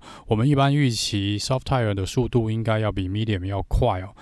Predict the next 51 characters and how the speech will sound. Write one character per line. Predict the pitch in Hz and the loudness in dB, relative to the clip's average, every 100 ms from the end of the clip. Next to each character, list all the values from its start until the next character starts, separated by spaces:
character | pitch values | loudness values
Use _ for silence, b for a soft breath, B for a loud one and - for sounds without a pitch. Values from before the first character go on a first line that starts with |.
| B B B | B B B
那 | 139 131 | 2 2
从 | - 110 113 | 4 2 2
这 | 123 123 | 2 4
个 | 123 110 104 101 95 | 4 4 2 0 0
Hamilton | - 127 135 107 | 0 2 2 0
超 | 92 117 117 | 2 2 2
过 | 123 113 | 2 0
去 | - 117 | 0 -2
之 | 104 - | -2 -2
后 | 120 135 | 2 2
呢， | 113 101 | 2 2
很 | 104 92 | 0 0
快 | - 123 | 2 2
的 | 104 | 2
进 | - 120 | 0 0
入 | 113 113 101 - - B B B | 0 0 -2 -6 -20 B B B
第 | - 135 | -6 0
六 | 120 131 135 | 4 6 6
弯 | 113 120 123 | 6 4 4
呢， | 113 107 | 2 2
Max | 123 110 - - - | 0 -4 -6 -12 -2
终 | 139 139 | 2 4
于 | 117 104 | 4 2
利 | 131 127 | 2 2
用 | 127 120 | 4 4
他 | 101 - 110 | 0 -2 -2
的 | 110 104 | 0 0
软 | 98 92 90 | 0 -2 0
胎 | 120 127 | 0 2
的 | 113 | 2
这 | 120 | 2
个 | |
速 | 120 - 131 | 0 2 2
度 | 147 113 B B B B | 2 0 B B B B
去 | - 160 139 | 0 4 4
追 | 120 135 135 | 2 4 4
上 | 127 131 | 2 0
了 | 113 | 2
Lewis | 98 101 110 | 2 2 2
Hamilton | 135 120 98 | 2 2 0
哦。 | 87 90 | -4 -2
但 | 120 | -2
是 | 117 | 0
在 | 123 | -2
这 | 113 | 0
边， | 127 123 | 0 0
在 | 123 | 0
第 | 117 131 | 0 0
六 | 123 131 127 | 4 4 4
弯 | 117 120 | 2 0
呢， | 123 110 | 2 0